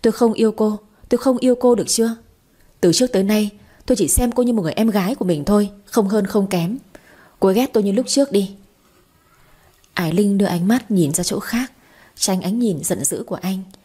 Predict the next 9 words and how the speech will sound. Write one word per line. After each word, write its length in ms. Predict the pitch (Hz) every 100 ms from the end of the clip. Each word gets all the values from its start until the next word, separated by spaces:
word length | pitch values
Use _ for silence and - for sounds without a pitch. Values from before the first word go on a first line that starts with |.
| _ _ _
cô 120 | -
vẫn 240 | 214 208 254
nhẹ 220 | 220 156
nhàng 320 | 156 160 139 139 _
đáp 200 | 247 269
lại 140 | 220
lời 200 | 151 156
anh 200 | - 196
nói. 320 | 190 156 180